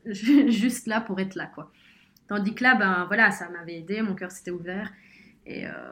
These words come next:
et je ressentais, euh, à nouveau, euh, les tristesses qu'on peut recevoir, euh, bah, quand, quand on aime bien quelqu'un, quand on a un rejet, ou, enfin, voilà, des, des choses futiles, mais qui, moi, je ne ressentais plus, euh, depuis des années, quoi.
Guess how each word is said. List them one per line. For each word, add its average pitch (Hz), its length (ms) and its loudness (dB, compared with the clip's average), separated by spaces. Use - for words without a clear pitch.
et 190 40 -10
je - 80 -14
ressentais, 175 460 -12
euh, 156 340 -12
à 175 60 -16
nouveau, 175 380 -16
euh, 160 80 -20
les 156 60 -20
tristesses 175 460 -18
qu'on 170 160 -18
peut 165 160 -20
recevoir, 180 600 -14
euh, 156 40 -12
bah, - 140 -18
quand, - 260 -16
quand 160 200 -14
on 175 40 -20
aime 170 80 -20
bien 170 140 -14
quelqu'un, 180 480 -8
quand 156 140 -8
on 160 40 -8
a 160 40 -10
un 165 120 -12
rejet, 175 520 -4
ou, 160 260 -6
enfin, 160 120 -14
voilà, 170 200 -6
des, 156 120 -6
des 165 220 -6
choses 185 360 -4
futiles, 214 600 0
mais 170 320 -10
qui, 180 120 -12
moi, 180 200 -2
je 180 140 -4
ne 165 200 -12
ressentais 160 480 -12
plus, 185 280 -10
euh, 156 280 -10
depuis 175 260 -16
des 160 180 -10
années, 180 280 -6
quoi. - 240 -20